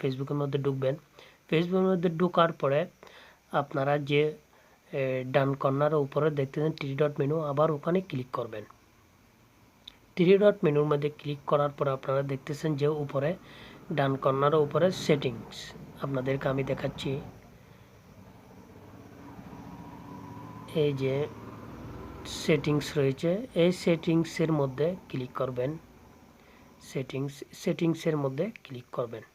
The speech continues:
সেটিংসের মধ্যে ক্লিক করার পরে এরকম শো হবে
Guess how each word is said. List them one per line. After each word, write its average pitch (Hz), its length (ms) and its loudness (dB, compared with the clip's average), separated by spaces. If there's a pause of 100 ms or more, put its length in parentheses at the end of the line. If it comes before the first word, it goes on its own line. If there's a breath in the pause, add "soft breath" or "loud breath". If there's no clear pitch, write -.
(1300 loud breath)
সেটিংসের 185 720 2
মধ্যে 139 300 2
ক্লিক 147 380 -4
করার 151 300 4 (180)
পরে 143 360 0 (220)
এরকম 135 720 -2
শো 151 300 0
হবে 135 420 -4